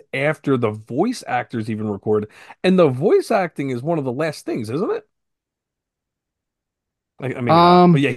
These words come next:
Speaker 1: he passed away in November of twenty-two.
Speaker 2: Twenty-two, yeah. So, so yeah, he had, he had recorded for part three in twenty twenty-two before he passed.
Speaker 1: Yeah.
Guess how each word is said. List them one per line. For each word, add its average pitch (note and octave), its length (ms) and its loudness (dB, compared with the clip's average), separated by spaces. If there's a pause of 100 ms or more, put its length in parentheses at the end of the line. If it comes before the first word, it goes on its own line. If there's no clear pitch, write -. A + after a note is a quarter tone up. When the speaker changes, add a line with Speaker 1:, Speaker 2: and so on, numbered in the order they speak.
Speaker 1:
he F3+ 120 -2
passed B3 240 0
away G3 160 2
in D#3+ 40 0
November B2+ 360 -2
of A2 200 -10
twenty-two. G2 500 -14 (220)
Speaker 2:
Twenty-two, A#2 480 -2
yeah. F#2+ 320 -10 (300)
So, D3+ 520 2
so C#3+ 140 -6
yeah, C3 300 0
he D#3 180 -2
had, G3+ 180 -6
he E3+ 160 -6
had G#3+ 100 -6
recorded D3+ 640 -2
for A#2 100 -8
part - 440 -2
three C#3+ 720 -6 (1160)
in B2+ 180 2
twenty C3+ 280 2
twenty-two A#2+ 600 -2 (140)
before A#2+ 280 -2
he A2+ 100 -2
passed. B2 560 -4
Speaker 1:
Yeah. - 40 -20